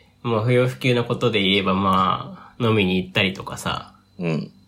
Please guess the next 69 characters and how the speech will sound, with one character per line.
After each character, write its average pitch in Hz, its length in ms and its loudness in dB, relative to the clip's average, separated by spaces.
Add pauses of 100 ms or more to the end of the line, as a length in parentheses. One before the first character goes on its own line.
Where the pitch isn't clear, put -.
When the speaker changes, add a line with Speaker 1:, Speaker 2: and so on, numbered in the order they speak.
(200)
Speaker 1:
な 98 160 0
ん 95 60 -2
か - 100 -6
ね、 107 180 2
旅 107 140 2
行 95 240 2
に 92 140 2
行 95 40 -4
っ - 40 -6
た 120 60 2
り 104 120 2
と - 100 -8
か - 100 -8
さ。 - 280 -8 (260)
そ 139 100 0
う 135 60 6
い - 40 6
う - 60 4
の - 120 0
を - 40 -2
さ、 - 120 -4
Speaker 2:
う - 20 -2
ん。 92 40 -8
Speaker 1:
控 160 260 4
え 127 60 2
て 98 120 -8
る 95 80 -6
わ 98 60 -8
け 95 100 -10
な - 100 -8
ん - 60 -10
だ - 80 -12
け 101 100 -8
ど、 98 300 -8 (160)
Speaker 2:
う 90 40 -6
ん。 90 40 0
Speaker 1:
ま 85 60 4
あ - 20 0
不 139 160 2
要 185 240 6
不 196 120 -6
急 160 160 4
だ 156 120 4
か 95 100 -2
ら - 60 -4
ま 101 420 -2
あ、 - 20 -20 (120)
不 - 160 2
要 160 240 8
な 151 100 4
わ 143 100 4
け 117 100 -6
じ 92 80 -10
ゃ - 20 -14
ん。 - 40 -20 (360)
Speaker 2:
は 85 140 2
い 76 40 0
は - 40 -6
い - 100 -4
は - 60 -14
い - 20 -16
は 60 60 -8
い。 - 40 -14 (400)
Speaker 1:
要 110 180 0
す 98 140 0
る 90 80 -4
に。 - 140 -14 (340)
Speaker 2:
う 85 80 -6
ん。 71 180 -8